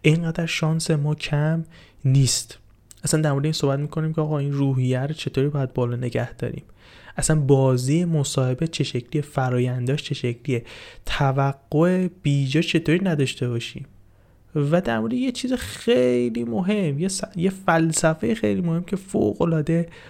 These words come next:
کمک می‌کنه به شکستن این افکار عجیب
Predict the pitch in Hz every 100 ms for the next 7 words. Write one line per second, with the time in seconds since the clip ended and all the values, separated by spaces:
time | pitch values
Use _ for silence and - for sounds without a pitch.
0 | - - - 139 135 151 - - 123 -
1 | 123 120 143 175 131 - 120 - 123 -
2 | - 147 135 - 127 131 - - - -
3 | - _ _ - 123 - - 143 123 127
4 | 127 -